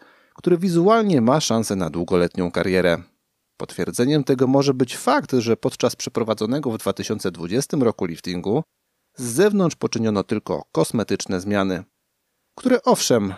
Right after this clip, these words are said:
nadały tej bryle jeszcze więcej szyku i stylu, ale nie zmieniły niczego w sposób rewolucyjny. W przeciwieństwie do wnętrza, bo o ile bryła zewnętrzna była tożsama z tym, co zaprezentowano w koncepcie,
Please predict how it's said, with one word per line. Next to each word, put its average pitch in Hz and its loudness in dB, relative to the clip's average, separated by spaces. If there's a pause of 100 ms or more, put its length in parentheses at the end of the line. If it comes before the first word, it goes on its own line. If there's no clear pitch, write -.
(160)
nadały 107 2
tej 113 0
bryle 131 4
jeszcze 131 2
więcej 147 2
szyku - 0
i 113 2
stylu, 151 2 (120)
ale 254 2
nie 117 2
zmieniły 101 -2
niczego 92 -2
w - -6
sposób - -6
rewolucyjny. 90 -2 (680)
W - -20
przeciwieństwie 180 0
do 147 4
wnętrza, 139 4
bo 101 0
o 87 -2
ile 107 0
bryła 101 2
zewnętrzna 120 0
była 120 2
tożsama 185 -2
z - -8
tym, 123 -4
co 113 -2
zaprezentowano 110 0
w - -6
koncepcie, 147 0